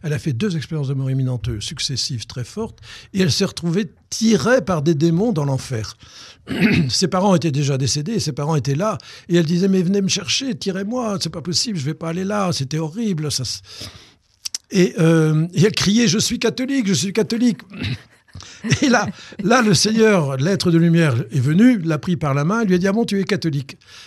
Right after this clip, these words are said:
Eh ben, regardons un peu ensemble si tu as respecté les dix commandements, rien que ça. »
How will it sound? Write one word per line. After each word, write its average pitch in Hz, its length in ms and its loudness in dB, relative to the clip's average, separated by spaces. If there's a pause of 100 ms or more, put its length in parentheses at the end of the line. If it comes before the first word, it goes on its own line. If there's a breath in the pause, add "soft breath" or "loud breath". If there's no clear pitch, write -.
(140 loud breath)
Eh 170 40 -4
ben, 208 140 0
regardons 202 560 2
un 185 80 2
peu 185 160 -2
ensemble 170 360 0
si 151 140 -4
tu 160 220 -2
as 139 60 0
respecté 160 600 -2
les 147 140 0
dix 131 300 0
commandements, 107 480 -4
rien 123 220 -2
que 107 140 -14
ça. » - 180 -8